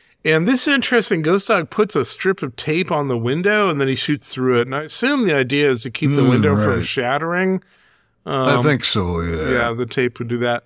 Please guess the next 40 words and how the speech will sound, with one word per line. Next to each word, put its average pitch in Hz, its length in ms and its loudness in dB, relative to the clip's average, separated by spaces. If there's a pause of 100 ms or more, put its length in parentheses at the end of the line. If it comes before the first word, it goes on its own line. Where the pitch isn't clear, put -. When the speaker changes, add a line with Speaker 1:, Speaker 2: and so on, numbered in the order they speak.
(280)
Speaker 2:
There's 170 240 2
an 160 120 6
old 156 260 2
trick - 380 0
you 123 100 2
can 113 220 0
do 123 200 2
where 117 200 2
if 107 100 -4
you 117 80 2
put 123 240 -2
a 98 60 -2
piece 135 320 -2
of 95 100 -2
tape 123 320 -2
on 113 200 0
a 98 60 -2
balloon, 101 800 2
you 98 160 -6
can 92 240 -6
s-, 123 160 -2
Speaker 1:
Right, 120 460 0
right. 117 320 -2
Speaker 2:
like, 113 80 -4
stick - 320 0
a 120 60 4
Speaker 1:
That's, 113 260 4
Speaker 2:
needle 117 120 0
into 110 200 2
it - 60 4
Speaker 1:
yeah, 170 260 6
Speaker 2:
without 165 120 6
Speaker 1:
I 156 40 2
did 160 180 0
that 165 180 4
as 156 120 0
a - 20 2
Speaker 2:
popping - 40 0
the 143 40 0
Speaker 1:
magic 139 320 0